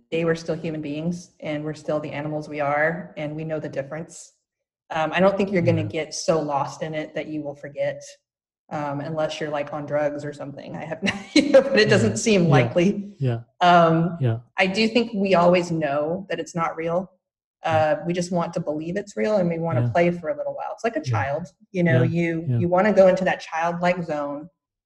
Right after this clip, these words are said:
Speaker 1: and make believe for a while and have fun with it. And there's nothing wrong with that. I don't think you're gonna get lost in it. Um, I do think that I hear this all the time because, you know, with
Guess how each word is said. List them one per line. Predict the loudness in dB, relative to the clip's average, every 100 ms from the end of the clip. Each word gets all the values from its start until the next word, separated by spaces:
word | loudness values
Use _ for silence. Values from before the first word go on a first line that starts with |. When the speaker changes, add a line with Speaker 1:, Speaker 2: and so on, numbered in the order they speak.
| _
Speaker 1:
and | -6 -6 -4
make | -4 -4 -2
believe | -2 -2 -6
for | -4
a | -2
while | 0 -2 -2 -4 -8 -16 _ _ -4
and | 0
have | 0 0
fun | 0 2
with | 2 0
it. | -4
And | 2 2
there's | 4
nothing | 2 2 2 2
wrong | 2 2 0
with | -4
that. | -8 -4
I |
don't | -2 -2 -4
think | -6 -8 -10
you're | -4
gonna | -2 -2
get | -4 -4
lost | -2 -2 -4 -16
in |
it. | -20 -20 _ _ _ _ _ _ 0
Um, | 2 0 -2 -8 0
I | 0
do | 2 2
think | 2 2 2
that | 2 0 -10 -2
I | 0
hear | 4 4
this | 6
all | 6
the | 4 2
time | 0 2
because, | 0 0 -2 -4
you | -6
know, | -4 -4
with | -4